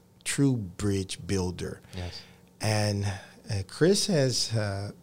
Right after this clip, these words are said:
Speaker 1: uh, subsequently moved on to North Alabama, and I've left, I've been left here down by the river to keep building bridges here in Columbus. So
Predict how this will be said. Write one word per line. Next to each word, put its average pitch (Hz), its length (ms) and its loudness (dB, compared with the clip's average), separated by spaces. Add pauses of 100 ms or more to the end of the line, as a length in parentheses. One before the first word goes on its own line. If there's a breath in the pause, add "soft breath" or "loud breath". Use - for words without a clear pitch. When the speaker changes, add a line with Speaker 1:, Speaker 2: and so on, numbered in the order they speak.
(440)
Speaker 1:
uh, 107 80 -6
subsequently 117 720 -2
moved 107 320 -2
on 107 160 0
to 104 80 0
North 101 320 0
Alabama, 104 600 0 (760 loud breath)
and 104 300 0
I've 107 200 0
left, 107 420 -2 (100)
I've 104 200 -2
been 117 180 2
left 117 260 2
here 120 320 0 (100)
down 123 360 4
by 127 180 6
the 139 80 4
river 110 420 2 (360)
to 92 80 -6
keep - 320 -2 (340)
building 101 440 0
bridges 90 720 -2
here 101 280 0
in 92 140 -4
Columbus. 92 560 -6
So 92 440 -4